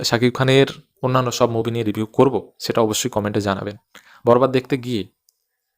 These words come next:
আমি যেন সাকিব খানের একটা নতুন রূপ আবিষ্কার করে ফেলেছি, একজন অভিনেতা যিনি নিজেকে প্রতিবার ছাড়িয়ে গেছেন। মনে হচ্ছিল যে, আহ, যখন আরিয়ান মির্জা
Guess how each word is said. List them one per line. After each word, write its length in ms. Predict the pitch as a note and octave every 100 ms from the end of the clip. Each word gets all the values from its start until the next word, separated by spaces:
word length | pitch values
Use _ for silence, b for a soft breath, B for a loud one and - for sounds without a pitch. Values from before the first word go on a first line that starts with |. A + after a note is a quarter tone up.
| _
আমি 140 | B2 B2+
যেন 100 | C3
সাকিব 320 | - A#2 C3
খানের 180 | C3+ C3
একটা 140 | -
নতুন 340 | A2 A2 B2+ A2
রূপ 280 | B2+ C3 _ _
আবিষ্কার 340 | A#2 G#2+ - -
করে 120 | G2+
ফেলেছি, 360 | - G2+ - - _ _ _ b b b
একজন 240 | A#2 A#2+ B2+
অভিনেতা 640 | B2+ C#3 A#2 - G#2+ A2
যিনি 260 | A2+ B2+ B2+
নিজেকে 400 | B2 B2 C3+ C3
প্রতিবার 840 | - A2 - A2+ G#2+ - A#2+ G#2+ - _ _ -
ছাড়িয়ে 280 | G#2+ G2+
গেছেন। 280 | G2+ G2+ - _ _ _ _ _ A2
মনে 140 | A#2
হচ্ছিল 440 | B2 - B2+ G#2
যে, 260 | G#2+ A2+ A2 B B B B
আহ, 540 | A2+ G#2 G2 G2 G2+
যখন 340 | G2+ A2 A#2+ A#2
আরিয়ান 320 | A#2 B2+ B2+
মির্জা 340 | G2+ G2 G2